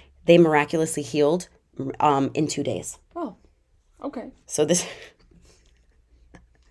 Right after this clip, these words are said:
Speaker 2: I'm
Speaker 1: after
Speaker 2: a believer.
Speaker 1: You're a believer now?
Speaker 2: <laughs>
Speaker 1: After this, they decided to contact a priest named Father Hegan. He,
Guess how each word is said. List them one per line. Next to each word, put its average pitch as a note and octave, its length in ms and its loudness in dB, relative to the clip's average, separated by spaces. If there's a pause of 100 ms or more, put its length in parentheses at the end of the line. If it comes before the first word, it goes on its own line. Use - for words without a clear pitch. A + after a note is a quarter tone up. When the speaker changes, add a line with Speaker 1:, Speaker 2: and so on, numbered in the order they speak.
(520)
Speaker 2:
I'm G#3 160 10
Speaker 1:
after C4 160 4
Speaker 2:
a - 20 4
believer. G3 300 -2 (260)
Speaker 1:
You're G#3+ 200 10
a - 40 12
believer G#3+ 320 6
now? C#4 240 4 (180)
Speaker 2:
<laughs> - 180 -20
Speaker 1:
After G#3+ 360 6
this, G#3 220 4
they F3 120 4
decided D#3 500 2
to D3 60 -2
contact C#3+ 640 -4
a C3+ 40 -4
priest C#3 500 -6
named C3+ 260 -2
Father C3+ 420 -2
Hegan. E3+ 580 -6 (500)
He, A3+ 360 0